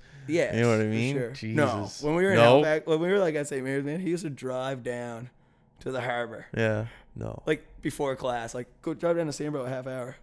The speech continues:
Speaker 1: just to go, like, check out the boats and then drive back. He just, like, that's his thing, right? Same as,
Speaker 2: <laughs>
Speaker 1: yeah, I guess everyone has something.
Speaker 2: Did you ever go with him on these drives?
Speaker 1: Uh, one time I went and they were,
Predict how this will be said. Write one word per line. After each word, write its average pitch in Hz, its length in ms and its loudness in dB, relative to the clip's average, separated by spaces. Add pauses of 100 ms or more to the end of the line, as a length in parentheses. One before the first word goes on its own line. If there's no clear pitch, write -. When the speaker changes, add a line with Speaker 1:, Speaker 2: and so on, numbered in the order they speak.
(260)
Speaker 1:
just 147 220 -10 (180)
to 151 80 -8
go, 131 240 -4
like, 127 220 -6
check 127 160 -8
out 120 100 -8
the 110 60 -14
boats 120 260 -8
and 120 80 -10
then 117 60 -10
drive 117 180 -8
back. 110 140 -12
He 147 100 -2
just, 143 200 -2
like, 117 280 -10 (260)
that's 139 180 0
his 135 120 -6
thing, 120 240 -6
right? 107 240 -12 (840)
Same 127 200 -10
as, 120 120 -12
Speaker 2:
<laughs> - 360 6
Speaker 1:
yeah, 101 80 -10 (100)
I - 80 -6
guess 127 140 -6
everyone 131 240 -4
has 123 180 -8
something. 123 280 -10
Speaker 2:
Did 117 120 -6
you 127 100 6
ever 120 140 4
go 117 160 6
with 113 200 4
him 147 160 -4 (380)
on 117 120 2
these 117 160 2
drives? 131 360 8
Speaker 1:
Uh, 147 520 6 (720)
one 147 200 -2
time 156 160 0
I 143 80 2
went 139 600 -2
and 120 540 -6 (140)
they 123 140 -6
were, 120 420 -6